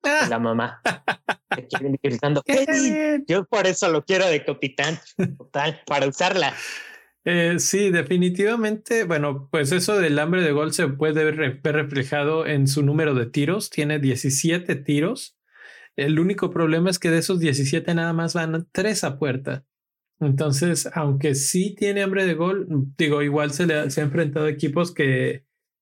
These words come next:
Speaker 1: se han tirado atrás y que lo han complicado todo, pero bueno, vienen de ganar cinco cero. Eh, entonces se podría esperar un poco más en cuanto a tiros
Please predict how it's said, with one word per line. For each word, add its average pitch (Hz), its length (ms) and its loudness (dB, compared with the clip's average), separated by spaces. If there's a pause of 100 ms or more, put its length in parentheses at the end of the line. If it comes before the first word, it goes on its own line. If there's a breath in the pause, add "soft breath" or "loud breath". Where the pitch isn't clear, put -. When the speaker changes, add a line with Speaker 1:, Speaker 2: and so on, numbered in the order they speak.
Speaker 1:
se - 180 0
han 143 120 0
tirado 151 380 2
atrás 139 540 0
y 135 100 0
que 139 120 -2
lo 131 200 2
han 131 120 4
complicado 135 600 0
todo, 143 400 0 (440 loud breath)
pero 135 220 2
bueno, 139 220 2
vienen 139 320 2
de 165 100 2
ganar 135 360 0
cinco 139 380 0
cero. - 440 -2 (720)
Eh, 127 560 0
entonces 143 540 0
se 143 100 0
podría 139 380 2
esperar 143 300 0
un 147 120 2
poco 143 280 -2
más 139 240 2
en 143 140 2
cuanto 135 320 0
a 131 160 -2
tiros 143 540 0